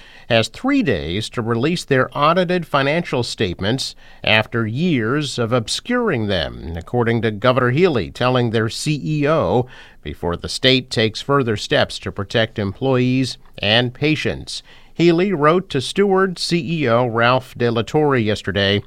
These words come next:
instructing the hospital giant to safely staff their hospitals in Massachusetts, allow the Department of Public Health to monitor their operations, and to immediately release financial documents.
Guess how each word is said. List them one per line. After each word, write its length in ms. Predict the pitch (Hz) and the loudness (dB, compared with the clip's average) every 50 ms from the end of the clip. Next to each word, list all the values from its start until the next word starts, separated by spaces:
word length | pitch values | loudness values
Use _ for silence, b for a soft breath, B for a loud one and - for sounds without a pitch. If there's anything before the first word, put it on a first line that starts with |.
| B B B B B B B - | B B B B B B B -4
instructing 760 | - 87 - - - - 135 143 143 - - 151 156 160 156 | -2 -2 -4 -4 0 2 4 4 4 2 0 -2 0 0 0
the 80 | 156 | 0
hospital 500 | 131 117 107 104 - - - 117 113 107 | 0 0 0 0 -2 -2 -4 -2 -2 -2
giant 600 | 104 92 - 117 117 113 117 113 113 113 117 113 113 | -4 -4 -2 0 2 2 2 2 2 0 0 -2 -6
to 160 | - - 82 | -8 -8 -8
safely 560 | - - - 123 131 127 127 131 135 139 135 | -6 -2 0 0 0 0 -2 -2 -4 -2 -2
staff 420 | - - - - 104 98 98 92 - | -4 -6 -2 -2 0 0 0 -2 -4
their 140 | - 73 | -6 -6
hospitals 640 | 80 - 110 117 113 - - - 123 117 113 110 107 98 | -4 0 0 0 0 -2 -2 -4 -2 0 0 0 0 -2
in 100 | 90 82 | -2 -2
Massachusetts, 920 | 90 95 101 101 - 147 135 - 160 143 127 - 135 135 131 - - - B B B B B B B | -2 -2 -2 -2 -2 -4 -2 0 0 2 2 2 0 0 -2 -4 -8 -12 B B B B B B B
allow 420 | - 82 80 82 95 107 113 123 | -4 -4 -2 0 2 2 2 2
the 120 | 127 117 92 | 2 0 -2
Department 480 | 95 87 - 117 123 135 - - 120 | -4 -2 0 0 0 0 0 0 -2
of 80 | 110 - | -2 0
Public 320 | - 147 165 190 190 - | 0 0 2 0 0 0
Health 320 | - 113 92 98 110 - - | 0 2 2 2 0 -2 -4
to 100 | - 113 | -4 -2
monitor 640 | 98 98 113 143 185 202 190 147 - - 101 85 | 0 2 2 2 2 2 0 -2 -4 -4 -4 -4
their 180 | 82 82 87 82 | -4 -2 -2 -2
operations, 880 | 76 76 73 - 85 82 82 76 73 71 - - 92 120 123 120 - - b b b b b b b | -2 -2 -4 -4 -4 -4 -4 -4 -6 -6 -4 -2 0 0 0 -2 -4 -8 b b b b b b b
and 280 | - 107 120 131 135 | 0 0 2 0 0
to 140 | - 135 120 | 0 0 0
immediately 680 | 113 110 117 143 143 156 160 151 113 110 131 139 139 135 | 0 0 0 0 2 2 0 0 0 -2 -2 -2 -2 -2
release 500 | 123 127 135 127 110 113 113 117 - - - - - - - | -2 -2 -2 -2 -2 -2 -2 -4 -4 -8 -12 -18 -8 -2 0
financial 520 | 123 117 110 104 107 104 - 117 110 113 | 2 2 2 0 -2 -2 -2 -4 -4 -4
documents. 840 | 113 104 120 113 120 127 123 - 117 101 92 76 57 - - - - | -2 0 2 2 2 2 0 -2 -4 -2 -2 -4 -6 -8 -10 -10 -12